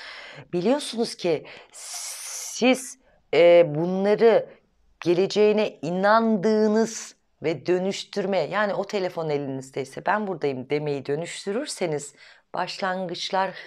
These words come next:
yavaş yavaş birden olmayacak. Çünkü birden hiçbir şey olmuyor. Yani ağacı dik on sene sonra büyüyor ama size bir on sene daha dersem beni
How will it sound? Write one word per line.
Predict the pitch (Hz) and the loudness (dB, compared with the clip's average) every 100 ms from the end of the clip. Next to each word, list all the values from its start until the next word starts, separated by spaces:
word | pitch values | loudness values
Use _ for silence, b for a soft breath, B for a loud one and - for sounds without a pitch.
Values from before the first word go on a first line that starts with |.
| - B B B - | -18 B B B -4
yavaş | 151 156 165 175 - 131 | 0 2 2 0 -2 -4
yavaş | 113 113 - | -4 -6 -6
birden | 170 147 139 | -4 -2 -2
olmayacak. | 127 117 110 - - - B B B | -4 -6 -10 -14 -18 -20 B B B
Çünkü | - 175 147 - B B | -10 -6 -6 -8 B B
birden | 156 160 170 | -8 0 -2
hiçbir | 156 - - | -2 -8 -8
şey | - 175 | -6 -4
olmuyor. | 170 151 127 | -4 -4 -4
Yani | 147 143 131 B B - | -4 -6 -8 B B -4
ağacı | 156 160 160 | -2 -4 -6
dik | 170 - | -8 -6
on | 165 165 | -6 -4
sene | 165 143 147 | -6 -6 -8
sonra | 143 147 139 131 | -6 -6 -6 -4
büyüyor | 139 160 175 | -2 -4 -6
ama | 156 | -10
size | - 156 151 | -8 -8 -4
bir | |
on | 147 | -4
sene | 156 160 147 143 | -4 -6 -4 -2
daha | 143 | -2
dersem | - - 208 180 | -4 -6 -6 -4
beni | 156 165 - | -2 -2 -4